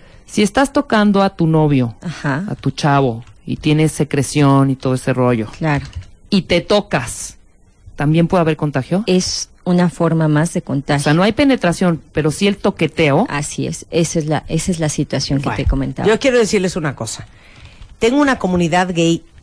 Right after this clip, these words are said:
Speaker 3: enorme en este programa. Mis chiquitos me tienen preocupada.
Speaker 1: Ujú.
Speaker 3: Porque el V P H,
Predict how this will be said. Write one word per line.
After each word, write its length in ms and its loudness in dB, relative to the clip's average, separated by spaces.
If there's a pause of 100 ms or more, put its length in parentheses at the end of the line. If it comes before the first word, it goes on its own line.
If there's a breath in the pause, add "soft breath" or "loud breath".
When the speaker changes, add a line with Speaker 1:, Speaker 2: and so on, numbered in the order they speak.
Speaker 3:
enorme 580 2
en 80 -2
este 220 -8
programa. 400 -8 (1160)
Mis 140 -6
chiquitos 600 -8 (200)
me 120 -6
tienen 360 -2
preocupada. 500 -4 (340)
Speaker 1:
Ujú. 320 -6 (300 loud breath)
Speaker 3:
Porque 260 0
el 80 4
V 160 2
P 160 2
H, 500 0